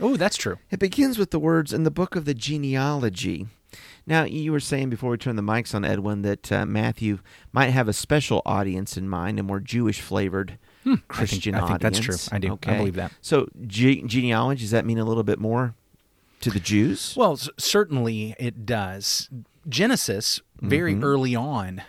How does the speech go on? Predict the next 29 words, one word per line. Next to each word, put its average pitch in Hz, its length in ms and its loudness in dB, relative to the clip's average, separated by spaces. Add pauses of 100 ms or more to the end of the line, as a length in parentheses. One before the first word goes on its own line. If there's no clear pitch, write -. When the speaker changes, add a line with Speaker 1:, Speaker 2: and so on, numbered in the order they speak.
(120)
Speaker 1:
begins 113 500 -4
with, 101 300 -6
er, 107 200 -2
ah, 175 220 0
ch-, 107 220 -8
chapter - 300 2
five, 87 440 -4
so - 140 -6
I - 20 -4
guess 104 200 -2
it 101 60 -6
doesn't 104 220 -6
begin 98 360 -4
with 101 120 -4
a 101 40 -6
genealogy, 95 540 -6
but 139 140 2
very 208 260 0
early 135 240 2
on 117 200 2
it 95 240 -10
gets - 280 -2
to 113 100 -2
a 98 60 2
genealogy. 98 540 -4
In 117 60 0
fact, - 240 -2
I 113 60 0
think 139 420 -2